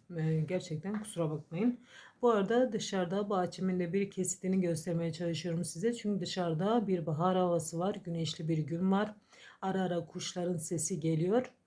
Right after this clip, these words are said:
Böyle bir güzeli sizinle paylaşmak istedim o yüzden. Hem de videoyu dinlerken sıkılmanızı istemedim. Arkadaşlar konuya geri dönecek olursak, e,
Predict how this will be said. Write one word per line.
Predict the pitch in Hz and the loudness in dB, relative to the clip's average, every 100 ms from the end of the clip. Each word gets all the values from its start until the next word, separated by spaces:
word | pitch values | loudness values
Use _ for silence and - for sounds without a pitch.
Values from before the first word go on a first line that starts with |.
| _ - _ | _ -20 _
Böyle | 202 180 170 | -4 -2 -2
bir | |
güzeli | 170 160 151 165 214 | -2 -2 0 0 0
sizinle | 214 156 175 170 214 | -2 -6 -4 -4 -4
paylaşmak | 185 170 156 - 160 | -4 -2 -2 -2 -4
istedim | 156 165 147 147 | -4 -4 -4 -4
o | 143 | -4
yüzden. | 135 214 240 233 | -4 -2 -2 -2
Hem | 208 165 | -6 -4
de | 156 196 202 - - | -2 -4 -6 -12 -12
videoyu | 175 175 156 147 135 | -8 -4 -4 -4 -4
dinlerken | 180 160 147 - 190 240 240 | -4 -2 -4 -4 -2 -2 -4
sıkılmanızı | - - - 175 165 151 151 143 - - 185 202 226 - - | -8 -10 -8 -4 -2 -2 -2 -4 -10 -10 -4 -4 -4 -10 -12
istemedim. | 165 - 147 143 131 - _ - - _ _ _ _ _ _ _ _ _ _ - _ | -8 -6 -6 -6 -10 -12 _ -20 -20 _ _ _ _ _ _ _ _ _ _ -20 _
Arkadaşlar | 214 226 254 254 254 247 | 0 2 4 4 4 2
konuya | 240 240 240 | 4 4 6
geri | 233 233 214 | 4 2 2
dönecek | 220 220 226 226 | 2 2 0 2
olursak, | 233 294 - 208 214 - - _ _ _ _ _ | 0 0 0 -4 -4 -8 -20 _ _ _ _ _
e, | _ | _